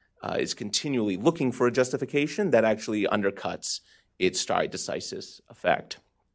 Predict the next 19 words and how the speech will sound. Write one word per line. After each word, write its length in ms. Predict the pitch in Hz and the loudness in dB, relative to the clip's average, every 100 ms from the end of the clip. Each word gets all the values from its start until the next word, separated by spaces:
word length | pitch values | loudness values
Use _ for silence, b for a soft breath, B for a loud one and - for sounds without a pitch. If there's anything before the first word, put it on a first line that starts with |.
| _ _ _ _ _ _ B B B B - | _ _ _ _ _ _ B B B B 2
Uh, 240 | 135 131 127 131 | 4 6 2 2
the 180 | 143 | 2
workability 640 | 123 135 147 113 127 143 160 | 6 6 6 6 8 8 4
of 100 | 139 | 0
the 80 | 113 | 0
rule 460 | 110 117 151 175 | 4 4 4 0
that 100 | 160 | 2
was 120 | 147 147 | 2 0
established 480 | - 147 147 147 | 0 2 2 -2
here, 140 | - 156 | -2 -2
for 80 | 127 | 0
the 80 | |
reasons 300 | 117 139 135 | -2 -2 -2
that 100 | 117 | -2
John 320 | 104 107 113 110 | 0 2 2 2
outlined, 560 | 110 120 131 135 135 | 0 0 -2 -2 -2
we 100 | 110 | -2
think 220 | 110 110 | 0 0
that 180 | 110 95 | -2 -6